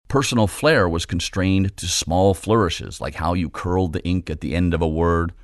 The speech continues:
or the way you dotted your I's and crossed your T's. But that's about it. I can sit here merely thinking about writing with a pen or pencil and feel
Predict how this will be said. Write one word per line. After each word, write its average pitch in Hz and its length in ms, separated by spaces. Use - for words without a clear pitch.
or 110 220
the 107 80
way 104 140
you 95 160
dotted 85 420
your 80 180
I's 76 480
and 69 140
crossed 69 340
your 73 80
T's. - 460
But 127 100
that's 120 220
about 78 260
it. - 180
I 123 80
can 123 160
sit 110 260
here 107 220
merely 127 480
thinking 147 580
about 76 260
writing 71 360
with 64 100
a 64 60
pen 76 280
or 71 140
pencil 78 460
and 92 120
feel 117 520